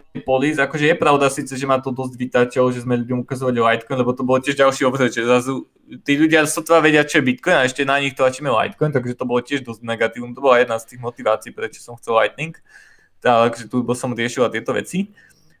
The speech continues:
Ale vždy som si dával napríklad aj pozor na to, že som tým ľuďom vravel, že toto je na ukážku s malou sumou,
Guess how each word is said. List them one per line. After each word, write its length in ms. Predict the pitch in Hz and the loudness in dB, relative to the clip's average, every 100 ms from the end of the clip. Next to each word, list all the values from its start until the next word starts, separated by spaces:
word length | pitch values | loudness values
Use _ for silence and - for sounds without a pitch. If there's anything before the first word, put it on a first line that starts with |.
| _ _ | _ _
Ale 380 | 143 151 - - | 2 4 4 0
vždy 260 | 143 135 170 | -8 -6 -4
som 180 | 190 180 | -2 0
si 100 | 175 | 2
dával 300 | 156 156 156 | 4 4 2
napríklad 320 | 143 - 147 | 0 -2 2
aj 140 | 143 | 2
pozor 260 | 139 143 147 | 2 -2 -2
na 160 | 135 110 | -2 -4
to, 160 | - | -4
že 80 | 131 | -8
som 220 | 127 139 | -10 -12
tým 160 | - 131 | -10 -10
ľuďom 220 | 123 127 | -6 -4
vravel, 480 | 120 113 120 147 151 | 0 2 2 0 -4
že 300 | - 120 - _ | -10 -10 -10 _
toto 240 | 156 156 | -6 2
je 100 | 123 | 2
na 140 | 104 - | 2 -6
ukážku 760 | 156 160 180 175 - 165 160 160 | -10 0 4 4 0 -2 -4 -4
s 140 | 135 | -8
malou 340 | 135 135 120 120 | 2 6 6 4
sumou, 640 | - 170 175 175 170 170 | -2 0 6 6 6 0